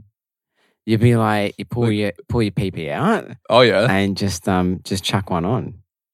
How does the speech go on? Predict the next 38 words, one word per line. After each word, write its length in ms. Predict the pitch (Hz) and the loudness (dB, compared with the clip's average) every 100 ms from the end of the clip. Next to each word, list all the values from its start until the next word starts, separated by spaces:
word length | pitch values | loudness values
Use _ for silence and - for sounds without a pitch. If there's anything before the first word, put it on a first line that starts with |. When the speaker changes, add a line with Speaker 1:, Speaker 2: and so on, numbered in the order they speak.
| - | -2
Speaker 2:
Okay. 400 | 117 120 92 - - _ | 0 0 -2 -4 -14 _
Speaker 1:
Yeah. 240 | 98 87 - _ - | -6 -6 -8 _ -10
Speaker 2:
Yeah, 100 | 92 | -8
and 80 | 101 | -4
then 80 | 101 | -4
you 80 | |
get 180 | 101 107 | -4 -6
banned 260 | 98 - 98 | -10 -10 -8
from 100 | 104 | -8
Instagram 380 | 101 113 101 98 | -8 -6 -6 -6
for 80 | 117 | -4
life. 180 | 98 98 | -4 2
Speaker 1:
Do 60 | 131 | 4
you 60 | |
know 80 | 123 | 4
what? 200 | 104 113 | 4 2
I, 180 | - 107 - | 2 2 2
I'm 160 | 107 | 2
not 180 | 107 110 | 2 2
gonna 160 | - 120 | 6 6
name 280 | 101 87 92 | 6 2 -2
the, 100 | 92 _ | -6 _
the 120 | 101 | -8
person 400 | 90 92 87 - 92 | -4 -4 -4 -4 -4
that 80 | |
I 100 | 87 | -4
spoke 300 | 82 - 82 - | -6 -6 -6 -6
to 120 | 85 | -6
this 180 | 78 - | -6 -6
week 200 | 80 78 | -8 -8
'cause, 280 | - 85 80 | -6 -6 -6
um, 300 | 76 76 87 _ _ _ _ _ _ _ _ | -10 -10 -16 _ _ _ _ _ _ _ _
they 180 | 151 87 | -6 -4
work 260 | 85 80 101 | -4 -6 -4
in 120 | 82 | -4
media, 540 | 78 80 - 82 170 - - | -4 -6 -6 -4 -4 -6 -6
Speaker 2:
Mm-hmm. 320 | 117 110 120 | -2 -2 -2
Speaker 1:
but 280 | 113 92 | 0 0